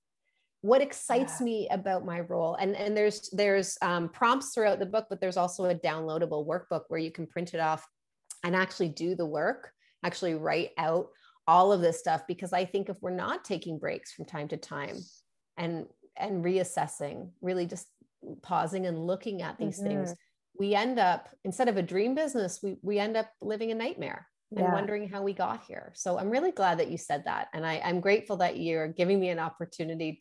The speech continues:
Speaker 1: to pass on the book to your people. I-, is it
Speaker 2: Yes,
Speaker 1: okay if I
Speaker 2: me
Speaker 1: share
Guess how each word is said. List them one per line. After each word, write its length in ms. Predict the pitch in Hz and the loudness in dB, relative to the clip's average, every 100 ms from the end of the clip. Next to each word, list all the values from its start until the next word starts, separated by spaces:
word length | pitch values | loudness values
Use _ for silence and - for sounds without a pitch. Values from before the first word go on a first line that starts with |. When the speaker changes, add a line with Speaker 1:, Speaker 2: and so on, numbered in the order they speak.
| - | -6
Speaker 1:
to 220 | 160 151 | -4 -6
pass 360 | - 190 196 202 - | 0 4 4 4 0
on 400 | 196 247 233 185 | 2 4 4 2
the 60 | |
book 280 | 165 156 147 - 185 | 2 0 -2 -6 -2
to 320 | 170 170 170 | 0 0 -2
your 220 | 175 180 | -2 -2
people. 520 | 247 349 294 156 151 202 | 2 4 6 6 4 4
I-, 40 | |
is 240 | 202 202 214 | 4 6 10
it 40 | |
Speaker 2:
Yes, 140 | 277 302 | 10 10
Speaker 1:
okay 100 | 226 | 8
if 60 | |
I 20 | |
Speaker 2:
me 140 | 247 277 | 8 8
Speaker 1:
share 220 | - | 10